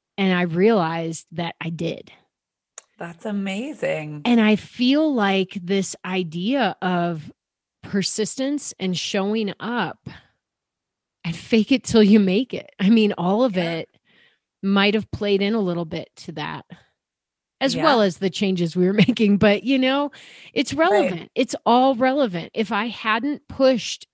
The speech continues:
Speaker 1: and, and been the tough athlete that I am, I may not be here today, very happy in my marriage and really
Speaker 2: Mm-hmm.
Speaker 1: connected to my husband. So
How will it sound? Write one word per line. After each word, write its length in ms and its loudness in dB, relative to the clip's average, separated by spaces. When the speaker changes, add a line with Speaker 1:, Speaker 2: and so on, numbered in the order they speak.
Speaker 1:
and, 320 -2
and 240 2
been 240 4
the 100 4
tough 400 -2
athlete 460 -2
that 160 -4
I 100 0
am, 300 -4
I 80 -2
may 240 0
not 280 -2
be 160 -2
here 180 -2
today, 540 -2
very 600 -2
happy 480 -6
in 80 -4
my 160 -6
marriage 600 -8
and 260 -4
really 280 -2
Speaker 2:
Mm-hmm. 100 -18
Speaker 1:
connected 560 -8
to 120 -10
my 120 -8
husband. 640 -10
So 500 -2